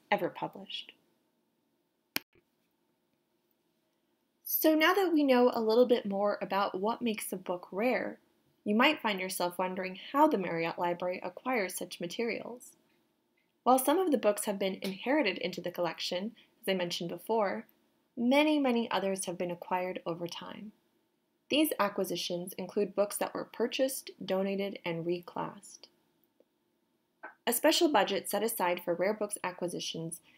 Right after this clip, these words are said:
has allowed us to purchase a variety of titles. In an effort to expand our collection to meet the needs of faculty, students, and community members,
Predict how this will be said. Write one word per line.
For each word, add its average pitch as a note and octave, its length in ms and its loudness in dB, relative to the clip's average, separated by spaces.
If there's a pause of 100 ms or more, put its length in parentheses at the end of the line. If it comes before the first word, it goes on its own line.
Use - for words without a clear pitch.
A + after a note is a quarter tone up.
(120)
has F#3 100 0
allowed G3+ 320 6
us A#3 160 2
to G3+ 100 -4
purchase G3+ 380 -4
a G3 60 0
variety F#3+ 640 0
of F3+ 100 -6
titles. - 640 -10 (640)
In A#3+ 100 2
an A3+ 160 2
effort C#4+ 340 4
to C4 100 4
expand G#3 560 0
our G3 100 0
collection F#3 540 -2
to F#3 120 -6
meet F#3 160 -6
the F3+ 60 -4
needs F3+ 320 -6
of E3+ 140 -8
faculty, G3+ 580 0
students, F3+ 560 -4
and E3+ 100 -6
community F#3+ 420 -2
members, F3+ 600 -4